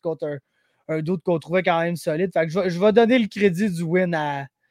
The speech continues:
au chum Ethan Erod. Avant ça, man, le shérif Jared Dumont face à Davis Rapagna. Davis Rapagna, un autre dude, man, qui, euh,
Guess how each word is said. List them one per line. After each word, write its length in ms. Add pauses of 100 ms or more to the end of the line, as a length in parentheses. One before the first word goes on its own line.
(380)
au 120
chum 320
Ethan 360
Erod. 560
Avant 420
ça, 300
man, 320
le 160
shérif 580
Jared 400
Dumont 380
face 240
à 140
Davis 460
Rapagna. 680 (600)
Davis 360
Rapagna, 500
un 160
autre 220
dude, 320
man, 320
qui, 280
euh, 320